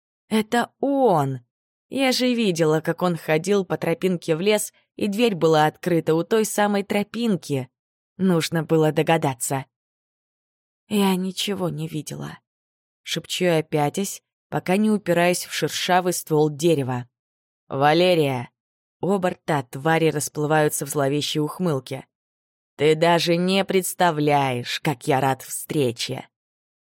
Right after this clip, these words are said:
Это абсолютно невзаимно. Его движение настолько стремительно, что я едва успеваю отшатнуться от дерева.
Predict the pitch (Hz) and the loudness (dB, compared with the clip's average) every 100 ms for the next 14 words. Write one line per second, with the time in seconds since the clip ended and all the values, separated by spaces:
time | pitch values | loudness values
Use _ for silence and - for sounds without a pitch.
0 | _ - 147 147 143 - 214 160 - 139 | _ -4 -2 -2 -4 -2 -2 -2 -4 -4
1 | 143 135 147 139 139 139 131 _ _ _ | -4 -2 -2 -2 -2 -4 -6 _ _ _
2 | _ _ _ 175 190 220 202 220 214 226 | _ _ _ -2 0 0 0 -2 0 0
3 | 185 147 151 160 - 180 175 165 - 175 | 0 0 0 -2 -2 -2 -2 -6 -4 -2
4 | 202 208 160 156 - 170 180 185 175 180 | -2 -2 -4 -4 -4 -4 -2 -2 0 0
5 | 185 175 - 175 180 180 - - 170 196 | 0 -2 -4 0 2 2 0 -4 -4 -2
6 | 190 - 185 170 185 180 143 131 120 | -4 -2 -2 -2 0 2 2 -4 -6